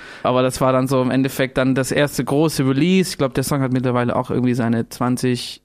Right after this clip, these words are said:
fünfundzwanzig Millionen, ich weiß nicht ganz genau, aber irgendwie sowas in dem Dreh rum.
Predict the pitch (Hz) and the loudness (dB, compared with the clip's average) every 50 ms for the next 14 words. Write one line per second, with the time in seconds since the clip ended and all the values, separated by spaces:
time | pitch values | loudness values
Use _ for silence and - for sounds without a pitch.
0 | _ _ - - 123 123 110 113 - - 131 135 135 127 135 - - 123 135 139 | _ _ -6 -2 -2 -2 -2 -4 -4 -4 -2 -2 -2 -4 -4 -2 0 0 0 0
1 | - - 131 - - 127 135 131 - 139 131 - 139 131 - - 127 135 113 101 | -2 -2 -4 -2 0 -2 0 0 -2 -2 -2 -2 -4 -4 -2 -2 -2 0 0 0
2 | 117 113 - - 131 131 123 135 131 135 139 143 - - 120 123 120 117 135 135 | 0 0 0 0 0 0 0 0 0 0 0 -2 0 0 0 0 0 0 0 0
3 | 135 135 143 147 143 | 0 0 0 0 -2